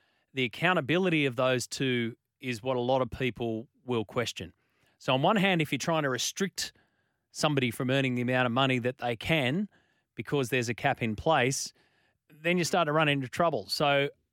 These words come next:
over here you go, "Well, you know what? If you can make as much as you want or you can over there on third-party agreements, go for your life," because that counterbalances the restriction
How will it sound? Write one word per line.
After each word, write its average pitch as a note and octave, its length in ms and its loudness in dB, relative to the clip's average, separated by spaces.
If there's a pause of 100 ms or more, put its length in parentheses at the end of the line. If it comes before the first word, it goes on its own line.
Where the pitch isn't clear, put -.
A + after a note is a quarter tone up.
over E3+ 220 2
here D3+ 160 0
you D3 140 0
go, C#3+ 160 -2
"Well, C#3+ 200 0
you E3 100 0
know D3+ 140 2
what? F3 140 2
If D#3 120 -4
you F#3+ 60 -4
can D#3 140 0
make G3 240 2
as D#3+ 100 -2
much D3+ 220 0
as B2+ 120 -4
you C3 80 -2
want C#3+ 260 2 (600)
or C3 100 -2
you A#2 80 -2
can D#3 240 0
over C#3 200 2
there C3+ 220 2
on B2 120 0
third-party D#3 560 0
agreements, B2+ 420 0
go C#3+ 160 2
for A#2+ 100 -4
your A2+ 80 -2
life," A2 380 0 (600)
because C#3 280 -2
that D#3 200 0
counterbalances C#3 1200 0
the C3 100 -4
restriction B2 720 -2